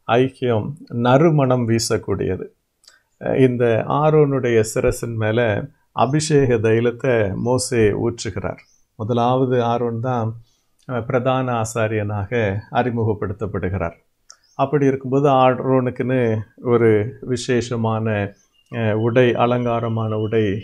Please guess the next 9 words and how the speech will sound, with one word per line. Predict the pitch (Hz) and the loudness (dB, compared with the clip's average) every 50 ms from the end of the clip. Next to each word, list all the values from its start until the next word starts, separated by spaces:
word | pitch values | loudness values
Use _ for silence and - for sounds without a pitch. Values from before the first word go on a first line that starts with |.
| - - | -8 -6
அங்கு | - 110 107 101 101 107 107 101 92 95 101 - - - - | -4 -2 -2 0 0 2 4 4 2 2 0 -6 -12 -8 -2
தரிப்பிக்கப்படுகிறது. | - 120 120 110 - 117 107 - 110 - - 107 101 98 104 98 98 90 101 104 - - - _ _ _ _ _ _ _ _ _ - - | 0 0 0 0 -2 -4 -4 -4 -4 -2 -2 -4 -4 -4 -4 -2 -2 -2 -2 -2 -4 -6 -10 _ _ _ _ _ _ _ _ _ -10 -4
அந்த | - 143 139 135 135 | -2 0 2 2 4
உடையில | 127 131 127 139 135 131 123 123 - | 4 4 4 4 4 4 4 4 2
பார்த்தீங்கன்னா, | 123 113 117 120 113 120 120 127 127 117 107 110 127 139 - - _ _ _ _ _ _ | 2 0 0 -2 -4 -2 -2 0 0 0 0 -2 -4 -8 -12 -20 _ _ _ _ _ _
அந்த | - 120 117 113 120 117 110 107 107 104 107 101 - | -6 -4 -4 -2 0 2 2 2 2 0 -2 -2 -2
பன்னிரெண்டு | 131 135 156 170 165 151 147 139 123 117 | 0 0 2 2 2 2 2 2 0 0
ஸ்டோன்ஸ் | 113 - - - 139 139 143 143 139 - - | -2 -4 -4 0 2 4 4 4 2 0 0
இருக்கும். | 107 98 - - - - | -2 -2 -2 -4 -8 -12